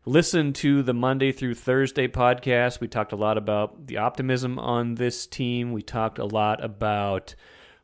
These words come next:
um, you know, Byron Buxton, his injury, Miguel Sano coming back. It was a newsy week in Twins land as they prepare to open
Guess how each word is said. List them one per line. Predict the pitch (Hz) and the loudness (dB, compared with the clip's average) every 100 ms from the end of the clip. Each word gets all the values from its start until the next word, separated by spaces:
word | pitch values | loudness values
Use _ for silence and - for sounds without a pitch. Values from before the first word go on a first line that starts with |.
| _ - | _ -8
um, | - 95 92 87 90 | -6 -4 -6 -8 -12
you | 98 | -14
know, | - | -8
Byron | 113 110 98 | -4 -2 -2
Buxton, | 95 143 - - 131 | 2 2 0 -6 -4
his | 110 117 117 | -2 -4 -2
injury, | 127 135 135 131 | -2 0 2 2
Miguel | 123 104 120 117 | 0 0 0 0
Sano | - 113 127 | -2 0 0
coming | 123 127 123 | 0 -4 -2
back. | 117 117 127 | 0 0 0
It | |
was | 139 131 | -4 -2
a | 113 | -4
newsy | 110 131 180 156 156 139 | 0 2 2 0 -2 -2
week | 117 131 139 135 | 0 0 -2 -4
in | - 117 110 | -4 -4 -4
Twins | - 131 127 113 | -2 0 0 -4
land | 110 107 | -2 -2
as | 104 | -4
they | 95 120 | -4 -4
prepare | - 107 123 127 | -4 -4 -2 -2
to | 120 117 | -2 0
open | 131 151 120 110 | 2 2 0 -2